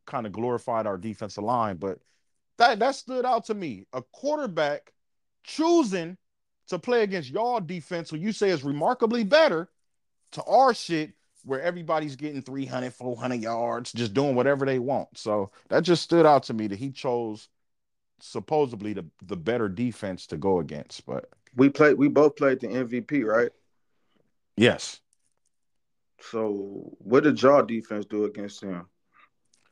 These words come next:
Speaker 1: Our defense actually did good. If you, if you look at
Speaker 2: He
Speaker 1: the
Speaker 2: had four
Speaker 1: actual
Speaker 2: touchdowns on y'all, right?
Speaker 1: if you, if you look at the actual game, that's where you could say our quarterback put our defense in bad situations, 'cause he got a lot of points off of,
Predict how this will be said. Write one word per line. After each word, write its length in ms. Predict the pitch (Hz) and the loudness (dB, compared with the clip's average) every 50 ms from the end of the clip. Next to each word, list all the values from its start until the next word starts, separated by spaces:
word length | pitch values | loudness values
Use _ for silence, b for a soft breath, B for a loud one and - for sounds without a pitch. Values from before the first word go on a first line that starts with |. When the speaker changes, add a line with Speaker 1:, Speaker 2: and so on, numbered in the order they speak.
| - - | 2 4
Speaker 1:
Our 180 | 262 330 359 | 4 6 6
defense 400 | 240 185 175 147 - 160 139 - | 6 6 4 6 4 4 4 6
actually 360 | 151 190 269 - - 135 120 | 6 6 6 4 2 0 0
did 300 | 110 95 110 101 98 90 | 2 4 4 4 4 2
good. 280 | 80 139 180 180 127 107 | 2 4 4 4 4 2
If 100 | 101 95 | 0 -2
you, 140 | 123 143 139 - | -2 -4 -2 -4
if 140 | 123 110 | -6 -2
you 120 | 131 135 143 | -2 2 2
look 180 | 190 277 277 | 2 2 4
at 60 | - 147 | 6 6
Speaker 2:
He 60 | 147 | 8
Speaker 1:
the 60 | 143 | 8
Speaker 2:
had 100 | 135 127 | 6 6
four 100 | - 131 | 6 6
Speaker 1:
actual 320 | 147 151 160 160 139 123 | 6 6 6 6 6 6
Speaker 2:
touchdowns 520 | 165 160 - - 120 120 113 110 110 104 107 | 4 2 0 -2 -2 -2 -2 -2 -4 -6 -6
on 120 | 107 104 | -6 -6
y'all, 120 | 104 98 95 | -4 -4 -4
right? 200 | 95 110 127 127 | -4 -2 2 2
Speaker 1:
if 140 | 123 - - | 2 4 4
you, 160 | 156 170 156 - | 4 4 4 4
if 180 | - 131 127 - | 2 0 2 2
you 160 | 151 139 147 | 2 2 4
look 180 | 190 - - - | 4 4 4 2
at 140 | 170 135 | 0 0
the 140 | - 123 110 | 2 0 2
actual 480 | 113 135 139 131 - - 127 113 98 87 | 4 4 4 4 0 -6 -8 -8 -8 -8
game, 560 | 80 85 107 135 190 185 127 92 87 87 87 - _ _ _ _ _ _ _ _ _ _ _ _ _ | -8 -8 -6 -6 -6 -8 -8 -10 -12 -14 -16 -18 _ _ _ _ _ _ _ _ _ _ _ _ _
that's 360 | - 90 98 139 180 311 - - | -4 2 4 6 6 6 4 4
where 120 | 139 135 | 4 4
you 100 | 139 135 | 4 4
could 160 | 113 - 120 | 2 2 0
say 140 | - - 127 | 2 2 2
our 160 | 117 110 113 | 4 2 0
quarterback 600 | - _ - - 175 233 254 165 107 110 101 90 - | -2 _ -4 -2 -2 -2 -2 -2 -2 -2 -2 -2 -4
put 120 | - 123 | -6 -4
our 120 | 104 95 92 | -4 -4 -4
defense 420 | 85 104 107 95 - 110 95 - | -6 -8 -10 -8 -10 -14 -14 -10
in 120 | - 95 85 | -10 -6 -2
bad 260 | 90 98 98 92 87 | -2 -2 0 -2 -4
situations, 720 | - 104 90 - - 78 101 165 226 - - - 78 - - | -6 -10 -10 -10 -6 -2 0 0 0 0 -4 -10 -16 -12 -8
'cause 160 | - 101 87 | -6 -4 -2
he 80 | - 131 | -2 0
got 240 | 131 - 190 233 277 | 4 4 6 6 6
a 60 | 240 | 6
lot 220 | 165 180 190 165 | 6 6 6 6
of 100 | 123 110 | 4 0
points 380 | - - 196 262 269 202 143 - | -4 -4 -4 -4 -4 -4 -4 0
off 240 | 135 127 120 - - | 0 0 0 -2 -6
of, 120 | 110 95 | -14 -16